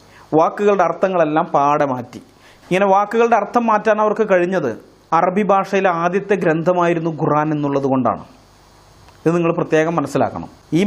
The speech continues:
മതം നിലനിന്നു പോകാൻ വേണ്ടി പിശാച് വളരെ ബുദ്ധിപൂർവമാണ് ആരംഭം മുതലേ തന്നെ കരുക്കൾ നീക്കിയത്. നല്ല ഭാഷകൾ, നല്ല ഡെവലപ്പ് ചെയ്ത ഭാഷകൾ ഈ ഏഴാം നൂറ്റാണ്ടിൽ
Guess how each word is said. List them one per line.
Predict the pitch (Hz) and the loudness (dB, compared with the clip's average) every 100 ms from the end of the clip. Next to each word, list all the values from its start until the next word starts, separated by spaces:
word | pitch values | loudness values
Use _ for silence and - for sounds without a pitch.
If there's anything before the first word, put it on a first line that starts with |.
| 208 | 2
മതം | 180 214 196 | 2 2 2
നിലനിന്നു | 180 208 214 208 | 2 0 2 2
പോകാൻ | 196 185 175 | 2 0 0
വേണ്ടി | 156 185 165 | -2 -2 -2
പിശാച് | - 185 190 196 | 2 2 2 2
വളരെ | 190 190 180 | 2 2 0
ബുദ്ധിപൂർവമാണ് | 165 131 196 202 233 240 226 190 180 180 190 143 | -2 -2 0 2 2 2 2 0 -2 -4 -2 0
ആരംഭം | 160 190 196 202 190 | 2 2 0 0 0
മുതലേ | 190 190 202 196 | 2 4 2 2
തന്നെ | 180 180 | -2 0
കരുക്കൾ | 170 156 175 165 | 0 0 0 0
നീക്കിയത്. | 147 143 131 104 98 - - - - - - - - - - - - - - 165 | -2 0 -2 -2 -8 -20 -20 -20 -20 -20 -20 -20 -20 -20 -20 -20 -20 -20 -4 -2
നല്ല | 202 262 247 | 2 2 2
ഭാഷകൾ, | 226 233 214 147 123 - - - _ _ _ - 151 | 0 0 0 0 -4 -16 -20 -20 _ _ _ -4 -2
നല്ല | 175 208 | 2 2
ഡെവലപ്പ് | 196 202 220 247 | 4 2 0 0
ചെയ്ത | 233 220 202 | 0 2 0
ഭാഷകൾ | 196 208 202 151 175 170 175 | 0 0 0 0 -2 -4 -4
ഈ | 202 - 170 | -2 0 2
ഏഴാം | 180 185 | 2 0
നൂറ്റാണ്ടിൽ | 185 196 208 | 0 0 0